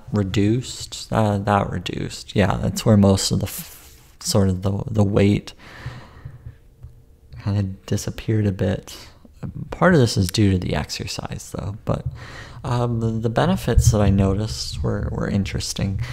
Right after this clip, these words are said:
I was a little concerned about the fatigue, concerned about being tired and all of that, and I th-, thought, you know, I'm depriving myself. I don't wanna go too extreme with this. But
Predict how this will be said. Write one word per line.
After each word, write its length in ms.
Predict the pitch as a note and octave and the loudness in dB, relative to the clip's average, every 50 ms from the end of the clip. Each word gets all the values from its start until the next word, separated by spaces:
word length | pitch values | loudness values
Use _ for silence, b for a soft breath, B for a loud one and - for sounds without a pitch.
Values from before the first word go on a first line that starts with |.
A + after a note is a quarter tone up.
| B B B B B B | B B B B B B
I 80 | - A2+ | -2 0
was 120 | G#2+ G#2+ | 0 4
a 40 | C3+ | 4
little 160 | C3+ B2+ A#2 | 6 6 4
concerned 480 | - - A2+ G2+ - - A2 G2+ G2 G2 | 2 0 -4 -2 -2 -2 0 0 0 0
about 220 | F#2+ F#2+ - - | 2 0 0 -2
the 80 | - - | -4 -10
fatigue, 720 | - - - - - - G#2 G#2 G2+ G2 G2 F#2+ - - | -10 -10 -10 -10 -4 -2 0 2 2 2 0 -2 -6 -12
concerned 460 | - - G#2 F#2+ - - G#2 G2 G2 F#2+ | -12 -10 -10 -8 -4 -2 0 0 0 0
about 520 | F#2 G2+ - G#2+ - - - - - - | -2 -2 -2 -2 -4 -6 -10 -10 -10 -6
being 440 | - A2 A2 G#2+ G2+ G2 F#2+ F#2 - | -4 0 2 2 2 2 0 0 -2
tired 800 | - - - A2+ G2+ G2 G2 G2 G2 F#2+ F#2+ G2 G2+ G2+ G2+ A2 | -6 -8 -4 -2 0 0 0 0 0 0 0 0 -2 -2 -4 -4
and 160 | A#2 A2+ - | -6 -6 -6
all 240 | - - - - - | -6 -6 -8 -8 -12
of 60 | - | -14
that, 480 | - - - - - - - - - - | -12 -12 -12 -12 -12 -12 -14 -16 -14 -14
and 180 | - - - - - | -12 -12 -12 -12 -12
I 80 | - | -12
th-, 180 | - - - - - - | -12 -14 -16 -20 -12 -4
thought, 480 | - F#2+ F#2+ - - - - - - - - - - - - - - - - - - E3+ F3 - - | -2 -2 -2 -2 -6 -12 -18 -20 -14 -12 -12 -12 -12 -18 -20 -20 -20 -20 -20 -20 -20 -20 -20 -18 -10
you 80 | - A2+ | -4 -2
know, 140 | G2 F#2 F2+ | -2 0 0
I'm 260 | F#2 F#2 F#2 G2 B2 - - B B B B B B B B B B - | -2 -2 -2 -4 -6 -8 -14 B B B B B B B B B B -4
depriving 720 | - F3+ - - - - G2+ G2 G2 G2 G2 G2 G2 F#2+ | -6 -6 -4 -4 0 2 4 6 6 6 6 4 4 4
myself. 520 | F#2+ F#2+ F#2+ - - A2+ G2+ G2 G2 - | 4 2 2 0 0 2 2 2 0 0
I 100 | A2 G#2+ | 0 0
don't 120 | G2+ F#2+ | 0 2
wanna 180 | G2+ G#2 G2 G2 | 2 2 0 2
go 140 | F#2+ G2 F#2+ | 2 0 0
too 260 | - - - A2 G#2 | 0 -2 0 0 0
extreme 540 | F#2+ - - - - - - G2 G2 F#2+ F#2+ | 0 0 -2 -6 -4 0 2 4 4 4 4
with 140 | F#2+ F#2 - | 2 0 -2
this. 400 | - - - - - - - - B B B B B B B B B B B B B B B - | -6 -8 -8 -8 -10 -16 -20 -20 B B B B B B B B B B B B B B B -6
But 800 | B2+ A2+ A#2+ B2 B2+ A#2+ - - - - - - - - - - | 0 4 6 6 6 6 4 2 -6 -8 -8 -8 -6 -8 -8 -8